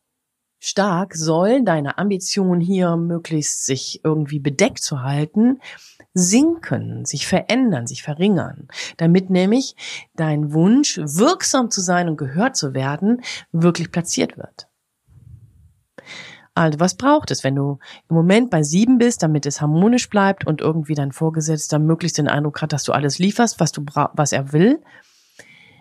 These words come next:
Ähm, wohin musst du den Lautstärkeregler nach unten drehen? Auf eine fünf oder sogar auf eine vier?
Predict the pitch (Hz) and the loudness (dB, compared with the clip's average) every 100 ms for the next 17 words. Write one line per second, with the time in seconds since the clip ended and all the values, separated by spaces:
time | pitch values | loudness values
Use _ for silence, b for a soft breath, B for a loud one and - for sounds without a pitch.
0 | b - 175 - _ _ 170 196 214 226 | b -6 -4 -6 _ _ 0 4 6 4
1 | 226 208 _ _ 190 220 214 185 180 180 | 2 -2 _ _ 0 0 2 4 6 4
2 | 190 190 180 175 165 165 165 165 160 147 | 4 0 2 2 2 0 2 0 0 0
3 | 147 131 139 135 123 113 - _ _ _ | -2 -2 -6 -8 -12 -12 -16 _ _ _
4 | _ - - 147 190 262 - - - _ | _ -12 -4 0 4 4 2 -8 -12 _
5 | _ _ _ _ _ _ _ - - - | _ _ _ _ _ _ _ -16 -14 -12
6 | 160 135 - 131 196 247 294 | -8 -6 -6 -2 2 2 2